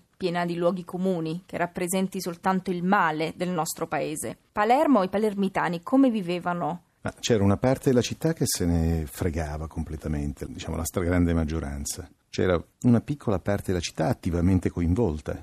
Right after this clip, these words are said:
Speaker 2: penso a tutte le famiglie mafiose e tutti i parenti delle famiglie mafiose.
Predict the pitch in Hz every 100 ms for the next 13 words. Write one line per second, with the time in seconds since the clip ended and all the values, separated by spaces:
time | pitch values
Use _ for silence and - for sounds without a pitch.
0 | - - 80 80 95 - 90 - 90 90
1 | 90 85 80 80 131 117 - - _ _
2 | - - 82 82 80 82 90 78 - 76
3 | 76 85 82 107 87 78 78 120 82 90